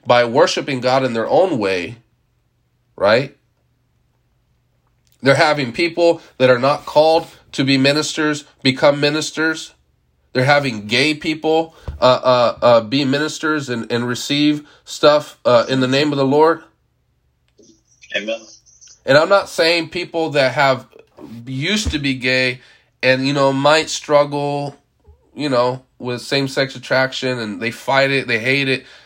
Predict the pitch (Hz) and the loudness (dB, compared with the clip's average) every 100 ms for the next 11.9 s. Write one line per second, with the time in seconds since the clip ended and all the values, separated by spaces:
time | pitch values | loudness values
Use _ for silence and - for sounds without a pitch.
0 | _ - 110 117 107 113 107 117 120 123 | _ -6 -4 -2 -2 -2 -4 -4 -4 0
1 | 135 120 117 127 139 - - 127 151 160 | -2 -2 -4 0 0 -2 -6 0 0 2
2 | 165 151 143 135 151 139 - 135 143 131 | -2 0 0 0 -2 -2 -2 -2 0 -2
3 | 117 110 107 87 - _ _ _ _ _ | -2 -4 -4 -4 -8 _ _ _ _ _
4 | _ _ _ _ _ _ _ _ _ _ | _ _ _ _ _ _ _ _ _ _
5 | _ _ _ _ _ _ _ _ - _ | _ _ _ _ _ _ _ _ -20 _
6 | _ _ _ _ _ _ - 110 123 123 | _ _ _ _ _ _ -6 0 2 0
7 | 117 110 110 143 147 147 135 127 - 127 | -2 0 2 4 2 -2 0 -2 0 -2
8 | 101 82 _ - - _ _ _ _ _ | -2 -6 _ -20 -20 _ _ _ _ _
9 | - 110 107 87 - - _ _ _ _ | 0 2 4 2 -4 -18 _ _ _ _
10 | _ _ _ _ _ _ _ _ _ _ | _ _ _ _ _ _ _ _ _ _
11 | _ _ _ _ _ 101 98 90 80 | _ _ _ _ _ 0 2 2 -2